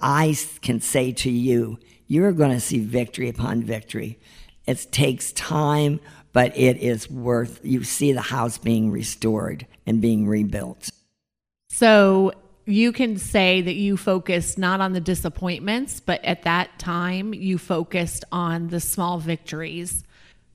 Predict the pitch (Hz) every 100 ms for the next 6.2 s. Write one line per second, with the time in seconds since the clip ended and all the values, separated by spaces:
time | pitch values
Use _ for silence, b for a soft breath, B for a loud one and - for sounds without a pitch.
0 | _ _ 175 180 160 170 156 - 143 104
1 | 90 165 - - _ _ _ _ _ _
2 | _ - - 165 160 165 151 - 151 135
3 | - - - b b 160 160 151 - -
4 | 170 175 170 170 117 - 139 143 143 -
5 | 127 110 123 - b b b b - 156
6 | 131 131